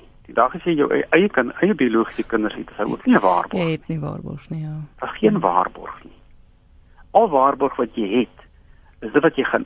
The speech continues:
Speaker 1: insit in die genade wat jy ontvang van die Here af om daai kinders werklik groot te maak, ooreenkomstig sy leringe en ooreenkomstig jou verwysingsraamwerk wat jy as, as kind by jou ouers gesien het.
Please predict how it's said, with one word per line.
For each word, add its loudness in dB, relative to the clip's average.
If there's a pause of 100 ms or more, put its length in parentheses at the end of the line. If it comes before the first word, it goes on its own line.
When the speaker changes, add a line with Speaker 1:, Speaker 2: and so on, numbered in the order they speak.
Speaker 1:
insit 0
in -2
die 0
genade 2
wat -4
jy -4
ontvang -2
van -4
die -4
Here 4
af -4
om -8
daai 2
kinders -2
werklik -2
groot -2
te 0
maak, -2 (1300)
ooreenkomstig 4 (1120)
sy 4
leringe 2
en -2
ooreenkomstig -2
jou 0
verwysingsraamwerk 0
wat 0
jy 2
as, 0 (840)
as -16 (100)
kind 2
by -4
jou -4
ouers 0
gesien -14
het. -20